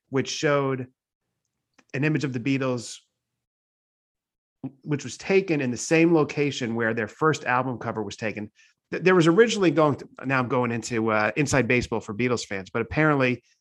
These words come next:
not apparently, it was a fact that the Let It Be album was originally gonna be released as Get Back. That was the name of the album. And the Beatles posed for a photo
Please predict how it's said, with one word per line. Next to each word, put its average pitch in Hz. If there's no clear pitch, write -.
not 151
apparently, 113
it 113
was 120
a 110
fact 147
that 127
the 113
Let 170
It 165
Be 160
album 147
was 123
originally 127
gonna 120
be 120
released 117
as 107
Get 135
Back. 123
That 120
was 123
the 127
name 120
of 107
the 110
album. 104
And 101
the 101
Beatles 123
posed 139
for 113
a 104
photo 113